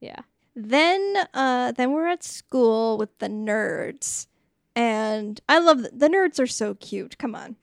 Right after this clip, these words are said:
Speaker 1: They're adorable. And I loved their, like, Grease vibe.
Speaker 2: Yes. <laughs> Yes. <laughs> They were nerdy T-birds.
Speaker 1: They were. It was adorable.
Speaker 2: There's this whole thing in there about how, like,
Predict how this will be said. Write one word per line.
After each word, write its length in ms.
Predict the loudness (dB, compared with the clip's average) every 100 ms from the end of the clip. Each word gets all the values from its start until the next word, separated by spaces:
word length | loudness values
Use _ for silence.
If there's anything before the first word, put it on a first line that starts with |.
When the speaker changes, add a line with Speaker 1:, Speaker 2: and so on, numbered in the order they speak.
| -6
Speaker 1:
They're 160 | -4 -4 -8
adorable. 460 | -6 -4 -4 -4
And 160 | -4 -4
I 80 | -4
loved 340 | -4 -8 -8
their, 180 | -10 -8
like, 420 | -6 -6 -8 _ -20
Grease 560 | -14 -10 -8 -10 -12 -20 -14
vibe. 520 | -10 -8 -8 -10 -12 -18 _ _ -2
Speaker 2:
Yes. 1800 | 4 6 6 6 2 0 0 2 2 2 8 10 10 6 -10 -16 -20 _
<laughs> 40 | -20 _ _ -4
Yes. 640 | 0 0 0 -8 -16 -12 -6
<laughs> 60 | -4 0 2 2 2 0 -2 -6 _ _ _ -10
They 120 | -6
were 160 | -4 -2 -2
nerdy 320 | -2 0 -2 -2
T-birds. 960 | 0 0 0 -4 -4 -6 -8 -12 -12 -10 -4
Speaker 1:
They 160 | -4
were. 680 | -4 -4 -2 0 2 2 0
It 60 | -2
was 160 | -4
adorable. 1120 | -8 -8 -4 -2 0 -2 -2 -4 -4 -4 -8 -14 _ _
Speaker 2:
There's 140 | 2 2
this 140 | 2
whole 160 | 2 0
thing 280 | 0 0 2
in 100 | 2
there 240 | 2 2
about 320 | 2 0 -2
how, 100 | -2
like, 300 | -2 -4 -8